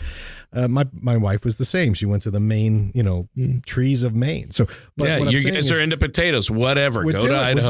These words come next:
Speaker 1: doing
Speaker 2: on
Speaker 1: it, <laughs> right?
Speaker 2: vacation.
Speaker 1: We're doing it.
Speaker 2: Good.
Speaker 1: The world's largest potato. Here we come. So,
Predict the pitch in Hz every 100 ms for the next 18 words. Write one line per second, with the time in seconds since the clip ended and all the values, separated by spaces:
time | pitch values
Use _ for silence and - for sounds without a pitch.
0 | 110 101 101 110 135 - 139 131 185 -
1 | 175 156 110 85 - 113 123 143 147 147
2 | 143 139 135 135 120 113 110 104 101 90
3 | - - - 262 277 269